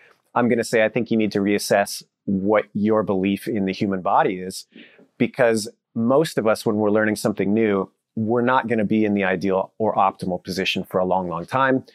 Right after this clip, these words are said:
And again, you can't get there without kind of navigating those waters in a less than efficient way. And, um, people aren't that delicate. It's, it's not gonna be this make or break type of situation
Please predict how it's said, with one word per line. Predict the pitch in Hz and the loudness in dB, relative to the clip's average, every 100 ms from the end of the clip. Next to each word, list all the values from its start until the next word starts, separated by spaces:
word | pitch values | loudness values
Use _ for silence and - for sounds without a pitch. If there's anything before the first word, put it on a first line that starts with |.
| - - - - - _ _ _ - | -20 -20 -20 -20 -20 _ _ _ 0
And | 120 | 0
again, | 117 110 107 107 101 - | 2 0 0 0 -4 -2
you | 107 | -2
can't | 104 - 120 113 | -2 0 0 0
get | 101 117 | 0 0
there | - 98 95 - | 2 2 2 0
without | 104 101 104 101 - _ _ _ _ | -2 2 2 2 -2 _ _ _ _
kind | - 117 110 | -2 0 0
of | |
navigating | 104 113 117 120 107 113 110 | 2 2 0 0 0 2 2
those | 104 104 | 0 -2
waters | 101 104 107 107 - | 0 2 2 0 -4
in | - 110 | -4 -2
a | |
less | 104 104 107 - | 0 0 0 -2
than | 110 98 | -4 -4
efficient | - 113 - 90 | -4 -4 -4 -2
way. | 110 110 98 - _ _ _ _ _ _ _ _ - | 2 2 0 -8 _ _ _ _ _ _ _ _ -2
And, | 127 120 117 107 - | 0 2 0 -2 0
um, | 120 113 113 113 - _ _ _ _ _ - | 0 2 0 -2 -4 _ _ _ _ _ -8
people | - 143 151 | -4 -2 0
aren't | 147 | 0
that | 143 139 | 0 2
delicate. | 139 151 165 90 113 | 2 0 0 -6 -6
It's, | 104 - | -8 -4
it's | 110 - | -4 2
not | 110 110 | 2 2
gonna | 110 101 | 0 0
be | 101 | 0
this | 98 - | -2 -2
make | 101 98 | -2 -2
or | |
break | 90 95 92 | -2 0 0
type | - 92 | -2 -4
of | 95 | -6
situation | 98 - 101 120 - 95 | -6 0 2 2 0 -6